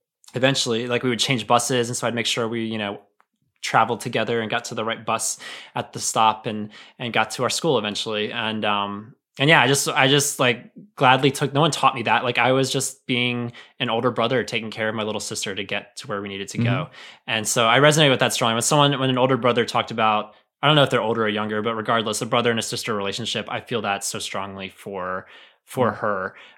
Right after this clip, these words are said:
Speaker 1: um, as a, as a moment of just feeling incredibly,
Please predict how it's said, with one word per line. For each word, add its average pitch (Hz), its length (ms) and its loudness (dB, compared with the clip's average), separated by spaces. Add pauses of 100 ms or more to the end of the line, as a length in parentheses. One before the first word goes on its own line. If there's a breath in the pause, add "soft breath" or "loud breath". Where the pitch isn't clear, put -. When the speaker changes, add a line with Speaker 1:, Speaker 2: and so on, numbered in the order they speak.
Speaker 1:
um, 98 500 -6
as 117 160 -4
a, 127 100 -4 (120)
as 143 160 2
a 160 40 4
moment 151 300 6
of 113 100 0
just - 160 -4
feeling 127 220 2
incredibly, 110 800 0